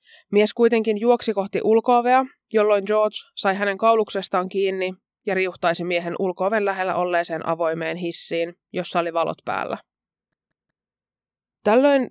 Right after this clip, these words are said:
George katsoi miehen kasvoja ja järkyttyi, koska kyseessä oli hänelle täysin tuntematon henkilö. Ennen kuin George ehti ajatella asiaa sen enempää, hän kuuli kovan pamauksen ja tunsi kipua vatsassaan.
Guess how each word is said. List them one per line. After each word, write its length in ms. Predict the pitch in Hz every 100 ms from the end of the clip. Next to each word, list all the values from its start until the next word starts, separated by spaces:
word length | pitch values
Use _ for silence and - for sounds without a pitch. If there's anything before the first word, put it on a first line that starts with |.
| 202
George 260 | 254 262 -
katsoi 420 | 233 - 240 208
miehen 340 | 220 220 202
kasvoja 560 | 190 247 - 226 214 208 -
ja 80 | 214
järkyttyi, 800 | 202 196 180 185 _ 247 247 226 _ _ _
koska 280 | 214 - -
kyseessä 560 | 247 240 214 - 220 214 -
oli 160 | 208
hänelle 360 | 208 202 196 190 -
täysin 360 | 202 190 175
tuntematon 520 | 175 170 - 170 170
henkilö. 420 | 170 156 - - - - _ _ _ _ _ _ _ _ _ _ _ _ _ _ _ _ _
Ennen 260 | 196 285 330
kuin 120 | 269 269
George 300 | 269 254 -
ehti 260 | 208 208 208
ajatella 400 | 214 208 202 180
asiaa 300 | 214 226 190
sen 160 | 190 -
enempää, 560 | 233 277 240 233 226 214 -
hän 140 | 214 190
kuuli 240 | 214 196
kovan 340 | 240 240 233
pamauksen 640 | 220 214 202 202 - 190 190 -
ja 60 | 196
tunsi 300 | 214 190 190
kipua 360 | 190 180 185 170
vatsassaan. 720 | 170 - 175 - - -